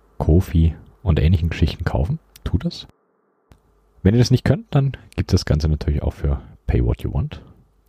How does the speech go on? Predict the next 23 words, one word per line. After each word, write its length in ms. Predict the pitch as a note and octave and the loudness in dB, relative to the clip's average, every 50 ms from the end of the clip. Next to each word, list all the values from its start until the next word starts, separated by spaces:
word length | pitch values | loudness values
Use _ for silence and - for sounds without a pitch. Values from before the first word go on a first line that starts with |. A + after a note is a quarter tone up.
| _ - | _ -2
Aber 260 | - G#2+ D3+ G#3 A3+ A#3+ | 2 2 4 4 4 2
es 100 | - - | 2 2
würde 140 | C#3+ C#3 | 2 2
mich 120 | C3+ - - | 2 2 0
freuen, 180 | - F#2 F#2 | 0 0 2
wenn 60 | F#2 F2 | 4 4
ihr 60 | E2+ | 2
dem 120 | F2 E2 | 2 2
Revenge 280 | D2 C2 C2 C2+ C2+ - - | 2 0 0 -2 -4 -4 -4
Day 100 | C#2+ C2 | -4 -2
dann 120 | C2+ C#2 | -2 -4
ein 40 | - | -4
kleines 220 | - - - - | -6 -8 -8 -8
bisschen 240 | - - - - - | -12 -14 -12 -10 -10
was 100 | - - | -6 -4
in 60 | C3+ | -2
den 160 | B2+ C3 - | -2 -2 -2
Hut 180 | E2 E2 - - | -4 -6 -6 -10
werft. 220 | - - - - _ _ _ _ _ _ - | -16 -16 -16 -20 _ _ _ _ _ _ -4
Ein 180 | F#2+ E2 D2 | -2 0 4
wunderbares 460 | E2 A2+ E3 F3+ C3+ G2 F#2+ F#2 F#2+ - | 4 4 4 6 4 4 4 4 2 -2
Stück 340 | - - - F2+ - - - _ _ - | -2 -4 -4 -4 -6 -6 -18 _ _ -2
Audio. 420 | C#2 C2 B1 A#1+ - A#1+ A#1+ | 0 0 0 0 -2 -6 -6